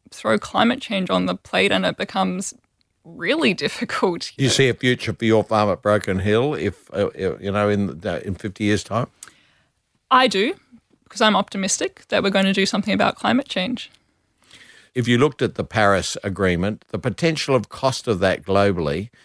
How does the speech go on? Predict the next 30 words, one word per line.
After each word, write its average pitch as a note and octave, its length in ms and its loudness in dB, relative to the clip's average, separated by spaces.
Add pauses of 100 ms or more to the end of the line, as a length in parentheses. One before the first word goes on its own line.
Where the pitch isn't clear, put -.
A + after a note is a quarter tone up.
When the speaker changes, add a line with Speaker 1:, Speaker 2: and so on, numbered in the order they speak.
(240)
Speaker 2:
is F#2 140 -12
trillions B2 580 2
of E2 140 -6
dollars, D#2+ 640 -2 (180)
you G#2+ 80 -6
know, G2 460 2
a, F#2 240 -6
a - 60 -10
huge C3 360 2
amount G#2 300 2
of D#2+ 100 -4
money, A2 400 -2 (420)
which A#2+ 300 -2
doesn't C#3 360 2
leave B2 280 2
much A#2 420 -2
for A2 340 2
adapting F2 920 -2 (420)
to A2 200 2
a - 60 0
plan G#2 420 0
B F#2 400 2
if - 160 -6
that F#2 200 -2
doesn't F2+ 340 -4
work. G2 500 -2
So A2+ 260 2
in A2+ 100 2
a A2 80 0
sense, - 680 -2